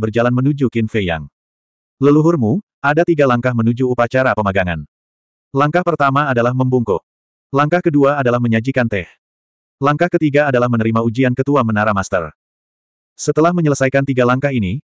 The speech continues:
kamu secara resmi akan menjadi murid pribadi Ketua Menara." Gong Sun Bei tersenyum. Qin Fei Yang mengangguk dan membungkuk tiga kali kepada Kepala Menara.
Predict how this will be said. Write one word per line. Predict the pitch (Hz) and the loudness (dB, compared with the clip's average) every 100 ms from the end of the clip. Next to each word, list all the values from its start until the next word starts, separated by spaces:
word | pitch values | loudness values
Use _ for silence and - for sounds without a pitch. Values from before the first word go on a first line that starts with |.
| _ | _
kamu | - 139 156 | -2 -2 0
secara | 135 123 | 0 0
resmi | 117 135 120 | 0 -2 -2
akan | 113 104 | -2 0
menjadi | 107 110 | 0 0
murid | 120 127 | -2 -2
pribadi | 147 135 135 | -2 0 0
Ketua | 113 113 120 104 | -2 -2 0 0
Menara." | 92 82 76 - _ _ _ _ _ _ _ _ _ 131 | 0 -2 -4 -10 _ _ _ _ _ _ _ _ _ -2
Gong | 131 151 | 0 0
Sun | 185 185 | 0 0
Bei | 143 131 | 2 0
tersenyum. | 127 123 104 90 73 _ _ _ _ _ | -2 -4 -4 -6 -10 _ _ _ _ _
Qin | 165 170 | 0 0
Fei | 165 151 | 2 0
Yang | 160 | 0
mengangguk | 147 127 127 131 | 0 0 0 0
dan | 123 | 0
membungkuk | 117 117 120 | 2 0 -2
tiga | 131 123 117 | -2 -2 0
kali | 127 | 0
kepada | 127 135 127 110 | 0 0 0 0
Kepala | 120 123 110 | 0 0 0
Menara. | 98 90 76 | 0 -2 -4